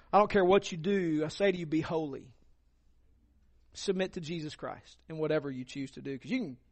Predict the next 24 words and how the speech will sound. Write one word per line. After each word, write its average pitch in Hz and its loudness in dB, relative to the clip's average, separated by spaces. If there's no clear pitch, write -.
do 175 0
the 147 -4
whole 151 -4
whatever 147 -4
courting 160 -6
looks 165 -6
like 170 0
thing 170 -6
and 135 -12
do 165 2
it 165 -2
with 151 -8
a - -10
sinful 143 -10
heart, 143 0
and 143 -12
it's 139 -14
just 139 -10
as 127 -12
evil 131 -10
as 110 -16
whatever. 107 -12
Be 247 -2
holy. 151 -4